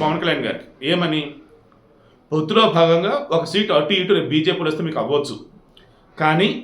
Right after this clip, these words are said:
మీరు ఎన్ని స్థానాల్లో పోటీ చేస్తారన్నది కాదు, ఎన్ని స్థానాలు మీరు గెలవాలి,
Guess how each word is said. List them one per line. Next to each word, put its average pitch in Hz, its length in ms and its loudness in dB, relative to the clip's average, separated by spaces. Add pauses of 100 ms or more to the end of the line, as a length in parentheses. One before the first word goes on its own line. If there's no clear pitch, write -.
(1000)
మీరు 208 380 2 (680)
ఎన్ని 190 340 2
స్థానాల్లో 214 440 4 (100)
పోటీ 196 200 4 (100)
చేస్తారన్నది 175 480 -2
కాదు, 143 200 2 (880)
ఎన్ని 233 300 4
స్థానాలు 254 420 4
మీరు 214 120 2 (120)
గెలవాలి, 208 440 4